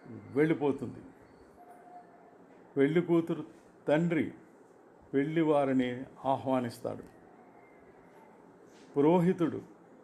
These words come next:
పెళ్లి జరిపిస్తాడు. పెళ్లి కొడుకు మూడుసార్లు పుష్పాలు వేస్తాడు.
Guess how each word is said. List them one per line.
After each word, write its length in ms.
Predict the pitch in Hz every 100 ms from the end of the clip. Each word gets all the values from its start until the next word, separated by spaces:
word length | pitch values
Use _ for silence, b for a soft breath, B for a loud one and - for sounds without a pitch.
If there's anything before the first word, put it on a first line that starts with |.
| - - -
పెళ్లి 260 | 139 175 208
జరిపిస్తాడు. 720 | 165 165 165 147 - 117 110 - - - - _ - - - - - - - - -
పెళ్లి 240 | 127 127
కొడుకు 340 | 151 160 160 185 - - - - -
మూడుసార్లు 640 | 123 139 143 139 151 156 143
పుష్పాలు 680 | - 131 - 156 147 135 135 - - - - - - - - - - -
వేస్తాడు. 560 | 131 135 131 143 117